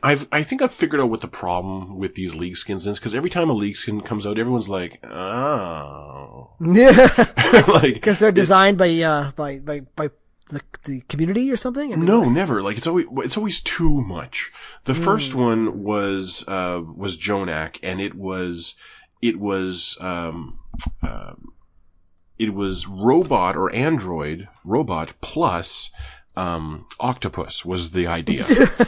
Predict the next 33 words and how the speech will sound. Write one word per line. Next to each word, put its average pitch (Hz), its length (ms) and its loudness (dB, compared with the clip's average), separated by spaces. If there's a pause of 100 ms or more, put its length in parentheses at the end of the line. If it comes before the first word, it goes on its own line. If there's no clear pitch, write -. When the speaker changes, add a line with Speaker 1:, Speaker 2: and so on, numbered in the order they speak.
(440)
Speaker 1:
And 113 240 0
so 120 280 2 (160)
Speaker 2:
Hmm. 98 180 -4
Speaker 1:
what 175 240 0
the 165 100 -8
skin 190 360 0
is, 104 340 -2
Speaker 2:
Hmm. 107 140 -14
Speaker 1:
is 107 260 0 (160)
the 107 200 -4
head 147 540 -2
is 117 160 0
a 113 60 0
little 117 300 0
terrarium 120 640 0
holding 113 640 0 (260)
a 104 80 -6
tiny 123 680 0
octopus 131 560 -4
whose - 160 -6
hands 160 260 -2
are 151 60 0
at 147 80 -4
the 160 80 -10
controls 92 560 -2
of 85 100 -6
the 95 60 -4
Zenyatta 87 420 -4
robot. 76 400 -6 (1800)
Kinda, 185 220 -4
Speaker 2:
Okay, 165 500 -4 (100)
that - 180 -2
Speaker 1:
yeah. 113 280 0